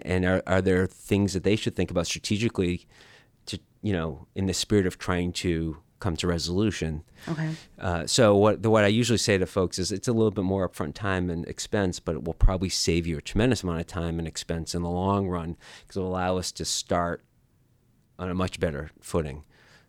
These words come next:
Speaker 1: Um, and it's funny, when I explain that to people on the phone, they, to a T, they say, "Oh, you know what, that makes so much sense." 'Cause if I tell you what I think in front of her, in front of him, it's gonna be game on and <laughs>
Speaker 2: Yes,
Speaker 1: uh,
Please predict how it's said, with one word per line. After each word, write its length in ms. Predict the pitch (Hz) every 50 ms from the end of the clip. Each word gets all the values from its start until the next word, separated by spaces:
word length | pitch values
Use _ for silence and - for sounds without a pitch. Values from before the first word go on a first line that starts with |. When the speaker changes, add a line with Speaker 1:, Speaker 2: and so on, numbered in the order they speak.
| _ _ -
Speaker 1:
Um, 200 | - 82 80 78 - -
and 160 | 113 117 123
it's 200 | 120 110 - -
funny, 220 | - 151 160 131
when 160 | 98 95 98
I 40 | 98
explain 360 | 98 - - - - 110 117
that 140 | 127 131 131
to 60 | -
people 200 | - 127 117 -
on 80 | 113 98
the 60 | 87
phone, 420 | - - - 101 104 117 127 131 - _ _ _ _ _ _ _ _ _ _ _ -
they, 300 | 117 110 - - - - _ _ _ _ _ _ - - - - - -
to 140 | - 180 170
a 60 | 139
T, 320 | - - - 170 131 113
they 80 | 107 95
say, 180 | - - 110 - -
"Oh, 200 | 117 95 87 90
you 120 | 90 92
know 80 | 92 92
what, 120 | 92 -
that 100 | 95 95
makes 220 | 101 92 - - -
so 240 | - - - 101 98
much 240 | 98 104 98 - -
sense." 500 | - - 101 98 101 - - - - - _ _ _ _ - - - _ _ _
'Cause 180 | - 104 92 80 -
if 140 | - 92 -
I 140 | 101 104 110
tell 340 | - - - 110 104 107 107
you 280 | 104 104 104 104 101
what 180 | 95 92 87 87
I 220 | 90 90 95 104
think 440 | - - - 110 110 107 104 95 -
in 100 | 87 85
front 260 | - - 101 98 101 101
of 80 | 92 90
her, 300 | 107 104 107 110 107 95
in 80 | 85
front 240 | - - 101 101 101
of 80 | 98 98
him, 360 | 107 104 104 101 101 95 98 _ _ _ _ _ _ _ _ _ _ _ _ _ _ _ -
it's 120 | - 95 -
gonna 140 | - 110 104
be 100 | 98 95
game 320 | 95 107 107 110 117 113
on 480 | 110 104 104 101 101 101 101 98 101 98
and 640 | - - 95 95 95 95 95 95 92 92 95 - - -
<laughs> 40 | -
Speaker 2:
Yes, 340 | - 170 165 165 160 151
Speaker 1:
uh, 20 | 151